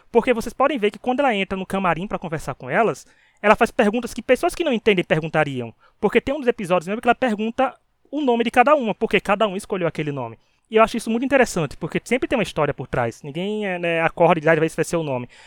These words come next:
Não, tem histórias bem interessantes, tem história de superação, tem histórias simples, tem histórias difíceis. Então, s-, elas se equilibram nesse ponto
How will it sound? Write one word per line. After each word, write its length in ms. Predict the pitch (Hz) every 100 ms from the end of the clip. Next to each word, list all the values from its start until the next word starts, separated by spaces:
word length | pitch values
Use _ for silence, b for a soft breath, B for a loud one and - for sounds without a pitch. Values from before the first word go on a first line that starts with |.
| b
Não, 160 | 226 196
tem 160 | 190
histórias 260 | 175 180 170
bem 140 | 165
interessantes, 520 | 208 220 269 254 202 -
tem 80 |
história 200 | 170 160
de 60 | -
superação, 560 | - 180 185 - 233 185
tem 140 | 170
histórias 260 | - 151 -
simples, 420 | 254 208 165 -
tem 80 | 160
histórias 240 | 165 156
difíceis. 480 | 180 247 202 170 - B B B 185
Então, 340 | 185 220 220 b b b
s-, 240 | - - _ _
elas 220 | 196 240
se 120 | - 247
equilibram 540 | - 190 220 254 247
nesse 360 | 208 214 247 302
ponto 640 | - - 190 185 - 131